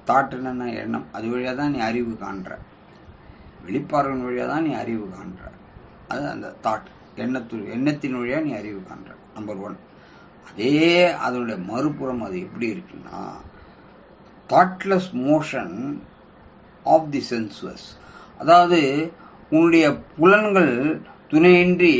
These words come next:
அதான் எண்ணமற்ற, அதான் எண்ணமில்லாத ஒரு அசைவு இருக்கு அதுகிட்ட. அது எண்ணத்துக்கு இருக்குது அந்த மாதிரி எண்ணமில்லாத ஒரு அசைவு இல்லை. தாட்லெஸ், தாட்லெஸ் மோஷன்ற எண்ணமில்லாத ஒரு அசைவு,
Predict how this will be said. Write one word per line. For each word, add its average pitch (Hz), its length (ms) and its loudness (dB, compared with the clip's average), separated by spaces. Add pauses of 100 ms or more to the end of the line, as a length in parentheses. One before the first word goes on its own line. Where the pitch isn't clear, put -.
அதான் 156 360 6
எண்ணமற்ற, 165 720 4 (240)
அதான் 147 300 6
எண்ணமில்லாத 170 840 8
ஒரு 147 140 0
அசைவு 135 380 2
இருக்கு 117 260 -4
அதுகிட்ட. 87 340 -10 (540)
அது 107 220 -8
எண்ணத்துக்கு 123 440 -2
இருக்குது 107 240 -6
அந்த 87 160 -14
மாதிரி - 220 -18
எண்ணமில்லாத 123 640 -2 (120)
ஒரு 117 100 -4
அசைவு 123 300 -6
இல்லை. 113 140 -8 (600)
தாட்லெஸ், 147 720 0 (1200)
தாட்லெஸ் 147 520 0
மோஷன்ற 120 640 -6 (420)
எண்ணமில்லாத 139 640 -2 (100)
ஒரு 113 140 -6
அசைவு, 104 320 -8